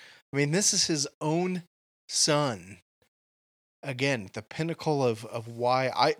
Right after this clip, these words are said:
personally, why I believe he came, and I think it's central to <laughs> the Christian faith. I don't think this is just my, I mean, this is why he came. We're leading up to that moment of,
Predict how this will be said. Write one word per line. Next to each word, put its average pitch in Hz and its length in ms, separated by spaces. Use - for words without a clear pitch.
personally, 135 360
why 107 260
I 156 180
believe 113 360
he 110 160
came, 110 380
and 104 100
I 104 40
think 117 260
it's - 260
central 117 480
to 131 180
<laughs> - 80
the - 160
Christian 151 420
faith. 127 280
I 127 40
don't 127 140
think 113 160
this 131 160
is 139 60
just - 260
my, 120 280
I - 680
mean, 151 100
this 208 160
is 165 120
why 151 180
he 139 140
came. 104 420
We're 139 140
leading 156 360
up 147 180
to 147 100
that 127 200
moment 123 460
of, 120 320